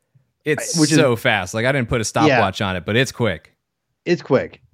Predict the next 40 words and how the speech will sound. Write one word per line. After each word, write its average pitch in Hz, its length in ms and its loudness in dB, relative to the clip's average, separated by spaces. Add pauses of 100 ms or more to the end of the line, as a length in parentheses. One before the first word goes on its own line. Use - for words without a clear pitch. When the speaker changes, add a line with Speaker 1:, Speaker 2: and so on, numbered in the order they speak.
Speaker 2:
And 175 380 2
I 165 80 0
feel 208 320 4
like 180 120 4
maybe 139 260 -2
'cause 131 200 -4
maybe 120 300 -2 (160)
it's, 110 300 -12 (100)
it 117 140 -10
didn't 120 260 0
have 107 360 -2
the 104 60 -4
same, 104 600 -2 (320)
it 107 100 -8
just - 140 -16
didn't 117 320 2
look 107 240 0
great 113 400 0
when, 104 260 -2
when, 113 220 -4 (160)
with 110 140 -4
the 104 180 -2
extended 107 560 -2
fights, 113 320 2
probably. 123 680 2
That's 131 200 -2
what 151 120 6
I 113 220 0
kinda 123 280 -4
took 135 200 -6
out 131 160 2
of 135 80 -2
it. 147 180 -2 (460)
Now, 165 320 2
I 143 80 -2
wanna 196 220 4
make 175 240 -2
this 143 120 -10
very 143 220 -4
clear. 92 360 -14